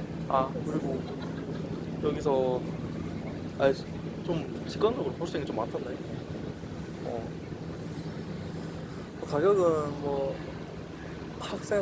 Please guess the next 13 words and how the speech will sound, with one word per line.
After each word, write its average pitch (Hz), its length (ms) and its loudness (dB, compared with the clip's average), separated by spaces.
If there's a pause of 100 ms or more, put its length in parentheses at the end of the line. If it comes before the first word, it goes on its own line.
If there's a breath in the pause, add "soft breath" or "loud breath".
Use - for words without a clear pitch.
할인하니까 190 540 2
뭐 123 240 -2 (720)
이천, - 160 0 (220)
이백칠십인가? 165 760 4
뭐 - 140 2
그렇게 185 160 6
싸진 202 300 6
않아요. 185 220 6
싸지 175 220 4
않은데, 165 540 6 (460)
아, 151 200 8
경치가 175 320 8
좋네요. 131 600 2